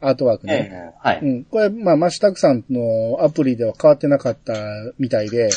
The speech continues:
Speaker 2: うん。
Speaker 1: このタイミングで多分変わったんやと思うんですけど、
Speaker 2: <laughs>
Speaker 1: えー、このね、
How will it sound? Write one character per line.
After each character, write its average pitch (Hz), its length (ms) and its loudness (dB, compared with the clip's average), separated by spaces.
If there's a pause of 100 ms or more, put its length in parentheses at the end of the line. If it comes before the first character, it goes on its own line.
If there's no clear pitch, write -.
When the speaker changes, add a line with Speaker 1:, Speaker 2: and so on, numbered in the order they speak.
(300)
Speaker 2:
う 101 80 -6
ん。 92 140 -8
Speaker 1:
こ 190 140 -4
の 185 100 6
タ 143 140 -4
イ 127 80 -6
ミ 160 80 2
ン - 20 2
グ 160 60 4
で 151 80 4
多 143 100 6
分 117 180 -4
変 135 80 2
わ 117 80 2
っ - 20 -8
た 110 80 -6
ん 104 40 -6
や 95 40 -10
と 95 60 -12
思 104 60 -10
う 104 40 -10
ん - 0 -
で 101 60 -6
す - 100 -6
け - 600 -2
ど、 - 840 -8
Speaker 2:
<laughs> - 20 -
Speaker 1:
え 120 880 2
ー、 - 20 -20
こ 208 180 -2
の 208 160 4
ね、 143 360 2